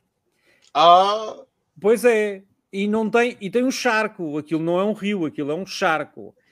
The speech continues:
Speaker 2: O que acontece é que nós não
Speaker 1: Pior
Speaker 2: temos
Speaker 1: é
Speaker 2: as
Speaker 1: Madrid,
Speaker 2: condições,
Speaker 1: poça.
Speaker 2: e nós não temos as condições, não estão criadas as condições para que as pessoas possam usufruir do seu rio.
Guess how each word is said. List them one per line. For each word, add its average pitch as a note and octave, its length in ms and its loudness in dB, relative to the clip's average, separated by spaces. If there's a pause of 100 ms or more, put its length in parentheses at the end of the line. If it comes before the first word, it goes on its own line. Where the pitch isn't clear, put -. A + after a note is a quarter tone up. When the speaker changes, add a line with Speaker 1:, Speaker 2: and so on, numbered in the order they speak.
(440)
Speaker 2:
O F3 100 -6
que C4+ 120 0
acontece A#3+ 600 2
é G3+ 60 -6
que G#3 80 -12
nós A3 220 -4
não A3 160 -4
Speaker 1:
Pior C#3 240 4
Speaker 2:
temos D#3 120 2
Speaker 1:
é E3+ 40 4
Speaker 2:
as F3 60 0 (160)
Speaker 1:
Madrid, C3+ 300 -4
Speaker 2:
condições, E3+ 300 -4
Speaker 1:
poça. - 160 -16 (380)
Speaker 2:
e E3+ 120 -4
nós G#3 240 0
não G#3 160 -4
temos E3+ 300 -2
as A#3+ 140 -2
condições, B2+ 760 -6
não F#3+ 80 -6
estão G3 160 -4
criadas D3 400 -2
as - 100 -8
condições E3 560 -8
para E3+ 220 -6
que E3+ 100 -10
as - 80 -8
pessoas D#3 520 -8 (340)
possam G3 420 -2
usufruir E3 640 -8
do F3+ 140 -10
seu G3+ 220 -6
rio. D3+ 380 -4